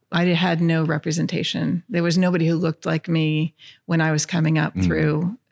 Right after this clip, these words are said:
Speaker 1: through, you know, the early days of my career. And I think representation is really, really important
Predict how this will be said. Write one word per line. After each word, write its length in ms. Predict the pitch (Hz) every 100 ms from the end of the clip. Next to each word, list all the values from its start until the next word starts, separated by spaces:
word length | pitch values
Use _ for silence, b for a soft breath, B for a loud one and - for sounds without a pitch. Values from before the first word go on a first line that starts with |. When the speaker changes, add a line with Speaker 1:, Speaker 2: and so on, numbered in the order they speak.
| _
Speaker 1:
through, 540 | 185 170 156 151 151 185
you 100 | 180
know, 160 | 160 151
the 120 | 160
early 220 | 160 160
days 240 | 156 151 -
of 60 |
my 140 | - 165
career. 340 | - - 156
And 100 | 156
I 80 | 160
think 220 | 175 165
representation 760 | 160 160 165 160 170 160 170 156
is 140 | 165
really, 280 | 160 156 156
really 260 | - 165
important 580 | 170 - 175 160 165 -